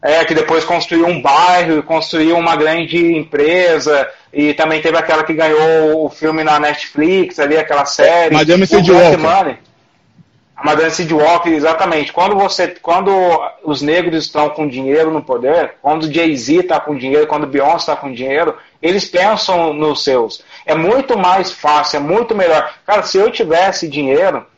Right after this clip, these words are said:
Speaker 1: eu tivesse um dinheiro pra abrir uma startup milionária, com certeza eu contrataria as pessoas que vivem ao meu redor, tá ligado? É isso que eu pensaria.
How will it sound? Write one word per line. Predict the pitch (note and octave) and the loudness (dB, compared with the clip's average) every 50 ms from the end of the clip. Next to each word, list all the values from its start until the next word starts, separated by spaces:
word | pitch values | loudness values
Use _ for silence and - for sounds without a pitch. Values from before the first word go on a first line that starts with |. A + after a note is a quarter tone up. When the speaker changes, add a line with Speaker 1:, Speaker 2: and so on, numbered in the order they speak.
| _ | _
Speaker 1:
eu | - D3+ | -4 -4
tivesse | D#3 D#3+ F3 F3+ G3 F#3+ F#3+ - F#3+ | -2 0 0 0 0 0 -2 -4 -2
um | F3 D#3 D#3 D#3+ D#3+ | -2 0 0 -2 -2
dinheiro | D3+ E3 D#3+ E3 F3 E3+ | -2 0 0 2 2 2
pra | E3+ F3 E3 D#3+ D#3+ D#3 | 2 0 2 2 2 2
abrir | D3 C3 C3 C#3+ D#3+ D#3+ | 2 0 -2 -2 -2 -2
uma | E3 D#3 D#3 D3+ D3+ D3 C#3+ C#3 | 0 2 2 2 4 2 2 0
startup | - - D3+ D3 C#3+ D3 D3 - D#3 | -2 -2 -2 -2 0 -2 -4 -4 -4
milionária, | D3+ D3 D3+ D3+ C#3+ C3+ C#3 D3+ F#3+ G3+ E3 - - - - _ _ _ | -4 -2 -2 -2 0 2 2 2 2 2 0 -2 -6 -12 -20 _ _ _
com | - F3 A3+ B3 | -2 0 0 0
certeza | - - G#3 G3+ G3 F#3+ - E3 F3+ G3+ G3+ F#3 F#3+ | -2 -2 -2 -2 -2 0 0 0 2 2 2 0 0
eu | F#3 F3+ | 0 0
contrataria | F3 F3+ F#3+ F#3 F3+ F#3+ F3+ F3+ F3+ F3 F3 F3+ | 0 0 0 0 0 -2 0 0 0 2 2 0
as | F3+ | 0
pessoas | F3+ F3+ F3 D#3+ D#3+ F3 F3 E3+ | -2 -4 -4 -2 0 0 0 0
que | - - F#3 | -2 -4 -2
vivem | D3+ D#3+ E3+ F3 E3+ F#3 | 0 2 0 2 2 0
ao | F#3 F3+ | 0 0
meu | F3 F3+ F3+ | 2 0 0
redor, | F#3 F#3+ D#3+ D3+ D#3 E3+ F3+ F3+ D#3+ | 0 0 0 0 0 2 2 0 -2
tá | - C3+ | -4 -4
ligado? | B2+ C3+ D3+ E3 E3 D3+ D3 | -2 0 2 2 2 2 2
É | D3 | 0
isso | D#3 D#3+ - F#3+ | 0 0 -2 -4
que | F#3 F#3 | -2 0
eu | F#3 F#3 | 0 0
pensaria. | F#3 - F3+ F3+ E3+ - F#3 E3+ D#3 D3+ E3 F3+ E3+ C3+ - | -2 -2 -4 -6 -4 -2 -2 0 0 0 0 0 0 0 -2